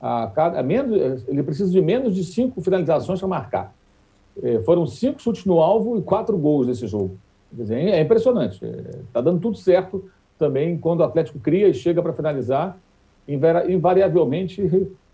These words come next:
é, com a média muito alta e aproveitando muito bem isso. É, eu acho, assim, quando o time tem uma média de acertos de finalizações muito elevada,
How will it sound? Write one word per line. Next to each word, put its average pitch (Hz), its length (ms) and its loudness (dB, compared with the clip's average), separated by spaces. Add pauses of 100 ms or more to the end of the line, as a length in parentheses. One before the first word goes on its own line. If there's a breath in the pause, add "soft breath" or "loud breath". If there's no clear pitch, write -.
é, 127 220 0
com 143 140 -4
a 131 40 -2
média 147 240 2
muito 165 260 2
alta 175 320 2
e 175 140 4
aproveitando 160 520 0
muito 175 200 -4
bem 170 300 -2
isso. - 200 -14 (400)
É, 123 580 2
eu 214 220 8
acho, 208 300 0
assim, 135 160 -8
quando 202 200 0
o 180 40 2
time 247 160 -6
tem 254 120 0
uma 190 100 -2
média 151 260 0
de 156 80 -4
acertos 139 400 -4
de - 60 -20
finalizações 143 460 -4
muito 175 260 -2
elevada, 117 560 -2